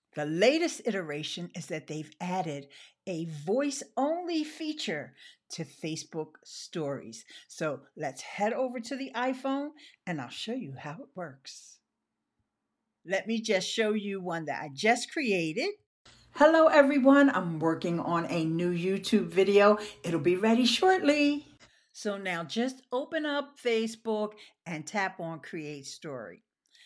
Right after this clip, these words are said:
Then up at the top row, you're going to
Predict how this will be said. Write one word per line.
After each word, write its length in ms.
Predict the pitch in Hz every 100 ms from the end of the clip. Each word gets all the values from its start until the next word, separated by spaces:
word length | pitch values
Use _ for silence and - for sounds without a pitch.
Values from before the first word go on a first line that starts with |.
| _ _
Then 140 | 175 -
up 180 | 208 208
at 100 | 220
the 60 | 208
top 380 | - 220 220 220
row, 280 | 220 202 175
you're 180 | 156 175
going 380 | 190 180 180
to 400 | 175 - 175 160